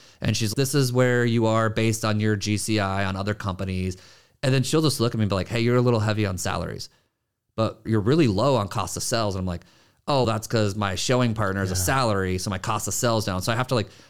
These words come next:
Speaker 1: but it's cool though, because I have to justify things to her. And sometimes I'm right. Like, she's, "Oh yeah, I forgot that, Chris. She has a lot of clients." But I'm like, "No, remember, like, my salaries are a little bit higher because of my cost of sales down. That's, like, that one's sexy because this one's high. So that's why." But it's nice to be able to defend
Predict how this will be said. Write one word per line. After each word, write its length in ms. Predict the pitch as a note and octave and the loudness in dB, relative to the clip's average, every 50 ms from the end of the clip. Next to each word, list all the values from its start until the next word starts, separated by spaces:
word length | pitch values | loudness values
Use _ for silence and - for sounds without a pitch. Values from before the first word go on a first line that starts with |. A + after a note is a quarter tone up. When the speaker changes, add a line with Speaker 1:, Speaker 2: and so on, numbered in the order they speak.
| _ _ _ _ _ _ - | _ _ _ _ _ _ -4
Speaker 1:
but 120 | C3+ C3+ | 0 0
it's 120 | C3 C3+ - | 0 -2 -4
cool 320 | - - G3+ G#3+ F#3 D3 | -4 0 4 4 6 6
though, 160 | A#2+ A2 G#2 | 4 4 2
because 380 | G#2 A2 G#2 A#2 G#2 G2 G2 - - _ _ _ _ _ _ _ _ _ _ _ _ _ - - | 2 2 2 2 2 0 -2 -6 -12 _ _ _ _ _ _ _ _ _ _ _ _ _ -6 -2
I 80 | A#2+ A#2+ | -2 -2
have 160 | C3+ C3+ - | -2 0 0
to 80 | C#3+ B2+ | 0 -2
justify 680 | G#2+ - - A#2+ C3 D3 - B2 A2 - F#2+ F#2+ F#2 | 0 0 0 0 0 0 0 -2 -2 -2 -2 -4 -4
things 220 | - F#2+ F#2 F#2 | -2 -4 -4 -2
to 60 | F#2+ | -2
her. 60 | F2+ F2+ | -4 -4
And 80 | F2+ | -2
sometimes 360 | - C#3 D3 F3+ F#3 E3+ D3+ | 0 0 0 2 0 2 2
I'm 120 | C3+ G#2+ G2 | 0 0 0
right. 300 | A#2 B2+ G#2+ G2 G2 - | 0 0 0 -2 -2 -4
Like, 100 | G2+ - | -4 -6
she's, 120 | - - C3 | -4 0 0
"Oh 80 | C#3+ | 2
yeah, 140 | C#3 C#3 B2+ | 2 2 2
I 80 | A#2+ A2 | 0 -2
forgot 360 | - A#2+ G#2+ A2+ G#2 G2+ - | -2 -2 0 0 -2 -2 -4
that, 140 | F2+ D#2+ - | -8 -8 -6
Chris. 180 | - F2 F2 | -8 -6 -4
She 80 | - C3 | -2 -2
has 80 | G#2+ | -2
a 40 | G#2 | -2
lot 140 | F#2+ F2+ D#2+ | -2 -4 -6
of 60 | - | -6
clients." 320 | - E2+ D#2+ C#2 - - - - | -8 -8 -8 -8 -12 -16 -10 -2
But 80 | - B2+ | 0 2
I'm 60 | C3 | 2
like, 160 | B2+ A2+ - - - - _ _ | 2 2 0 -2 -10 -20 _ _
"No, 160 | - C#3 C3+ B2+ | 0 2 4 4
remember, 320 | A#2 G#2+ A#2 A2+ B2 B2+ | 4 4 4 4 4 2
like, 160 | A#2 A2 A2 | 2 0 0
my 60 | A#2 | -2
salaries 300 | A2 - B2 A#2 A#2 G#2+ | -2 -2 0 0 2 2
are 60 | G#2 G#2 | 2 2
a 40 | |
little 200 | G#2 A#2+ C3+ C#3+ | 2 2 4 4
bit 100 | C#3+ G#2+ | 4 2
higher 360 | A2 G#2 A2+ A2 A2+ A2+ A2+ A2 | 0 -2 -2 0 2 2 2 2
because 280 | A2 G#2+ - A#2 G#2 | 0 -2 -2 -2 -2
of 60 | G#2 G2 | -2 -2
my 60 | G2+ | -4
cost 280 | - - G#2+ G#2 - - | -2 -2 -4 -4 -4 -6
of 60 | - | -4
sales 320 | - A#2 A2 G#2+ G#2 F#2 | -2 0 0 2 2 0
down. 120 | F#2+ F2+ G2 | 0 -2 -2
That's, 160 | G#2+ G#2+ - | -2 -2 -4
like, 120 | G2 F2+ | -4 -2
that 160 | A2+ B2 C3+ | -2 -2 0
one's 160 | D3 C#3 C3 C3+ | 0 0 0 0
sexy 640 | - - A2+ G#2 - - C#3 C#3 C#3+ D3+ D#3 D3+ - - - - - | 0 -2 -2 -2 -4 -2 0 2 2 2 0 -4 -10 -18 -20 -4 -2
because 340 | B2+ A#2 B2 A#2+ G2+ G2 A2 | 0 2 2 2 2 2 0
this 180 | A#2+ A#2 - | 0 0 0
one's 140 | A2 G#2 F#2 | -2 -4 -2
high. 380 | F2 A2+ F#2 D#2 C#2 - - - _ | -2 -2 -2 -2 -4 -8 -12 -14 _
So 120 | - - A3 | -6 -2 0
that's 260 | G#3 A#2 - - - | 0 0 -2 -2 -2
why." 380 | G#2+ G#2+ G2 F2 E2 A#1 - - - - - _ _ _ _ _ | -2 0 0 -2 -4 -8 -10 -14 -20 -20 -20 _ _ _ _ _
But 260 | B2+ B2+ B2 - - | 0 2 2 2 0
it's 200 | B2 A#2 - B2+ | -2 -2 0 0
nice 220 | B2 A#2+ B2 A#2+ | 0 2 2 0
to 100 | - C#3+ | 0 0
be 80 | B2+ C3+ | 2 2
able 160 | B2+ A#2 A#2+ | 2 4 2
to 60 | A2+ | 2
defend 680 | F#2+ G2+ F#2+ - - - A#2 A2+ A2 G2+ F#2+ F2+ F2 | 2 0 -2 -4 -4 -4 -2 0 0 0 0 -2 -4